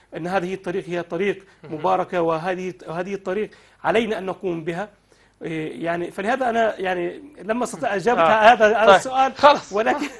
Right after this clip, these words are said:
Speaker 2: <laughs> خلص، بكفي. طيب، أستاذ خالد، سؤالي الأخير لك، يعني سأسألكم كل سؤال أخير. كيف تستشرف، تتوقع مآلات، آه، المرحلة القادمة فيما يتعرض للمز-، في، فيما يتعلق بالمسجد الأقصى؟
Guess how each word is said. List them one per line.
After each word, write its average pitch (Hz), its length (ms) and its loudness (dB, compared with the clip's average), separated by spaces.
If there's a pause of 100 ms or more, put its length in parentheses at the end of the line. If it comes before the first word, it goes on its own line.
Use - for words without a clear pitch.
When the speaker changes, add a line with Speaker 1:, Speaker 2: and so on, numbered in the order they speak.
(160)
Speaker 2:
<laughs> 254 260 -4
خلص، 262 260 6
بكفي. 202 840 0
طيب، 170 260 8 (220)
أستاذ 214 180 2
خالد، 214 240 6
سؤالي 170 300 -4
الأخير 143 340 -10
لك، 143 220 -14
يعني 117 540 -10
سأسألكم 123 680 -14
كل 123 240 -16
سؤال 139 260 -4
أخير. 147 360 -6 (800)
كيف 202 320 -4
تستشرف، - 560 -10
تتوقع - 600 -10
مآلات، 139 560 -8
آه، 123 300 -20
المرحلة 160 420 -8
القادمة 170 440 -4
فيما 160 180 -12
يتعرض 143 340 -6
للمز-، 131 240 -16
في، 139 380 -16
فيما 147 420 -10
يتعلق 139 420 -4
بالمسجد 143 260 -14
الأقصى؟ 123 260 -14